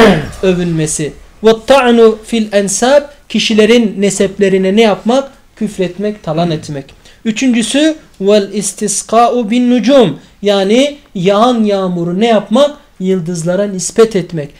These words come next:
Yani falanca yağmur sayesinde ne yapıldı? Bize yağmur verildi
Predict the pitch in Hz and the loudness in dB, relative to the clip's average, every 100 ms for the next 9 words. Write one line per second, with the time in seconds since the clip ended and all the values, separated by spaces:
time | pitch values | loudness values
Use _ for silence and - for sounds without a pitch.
0 | _ 202 208 190 170 190 185 240 233 208 | _ -2 -2 -2 -4 -4 -2 -2 0 0
1 | 190 190 190 233 220 - 190 180 180 170 | 0 0 0 0 -2 -2 0 -2 -4 -6
2 | 165 185 233 220 202 185 233 285 285 - | -4 0 2 0 -2 0 0 0 -4 -20
3 | _ 180 170 185 226 240 - - 165 185 | _ -8 -2 0 0 -2 -12 -10 -2 0
4 | 196 190 226 220 185 190 180 165 190 - | 0 -2 -2 -2 -2 -2 -2 0 0 -2